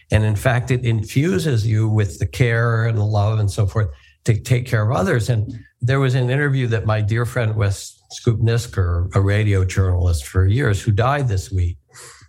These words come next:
had with Gary Snyder, um, one of our greatest environmentalists and poets, Pulitzer Prize in the decades ago for Earth Household, talking to Gary not that long ago, saying, "Gary, climate change is getting worse.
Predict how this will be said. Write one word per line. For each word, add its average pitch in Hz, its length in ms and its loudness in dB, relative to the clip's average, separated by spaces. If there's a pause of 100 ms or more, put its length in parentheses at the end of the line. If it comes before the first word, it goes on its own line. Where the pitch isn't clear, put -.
(120)
had 117 260 2
with 110 200 0
Gary 107 280 2
Snyder, 117 720 0 (400)
um, 98 520 0
one 107 220 2
of 98 80 2
our 101 120 2
greatest 107 500 0
environmentalists 98 960 0
and 92 140 0
poets, 101 440 0
Pulitzer 113 640 0
Prize 101 480 0
in 95 120 2
the 90 160 0 (320)
decades 151 460 0
ago 98 280 0
for 95 240 -2
Earth 104 240 0
Household, 104 800 0 (680)
talking 170 400 0
to 160 100 -2
Gary 127 400 0
not 113 280 -2
that 110 180 -2
long 165 300 -2
ago, 123 220 0
saying, 107 280 -2
"Gary, 131 400 0 (640)
climate 170 400 0
change 123 320 -2
is 107 120 -2
getting 107 400 0
worse. 101 720 -2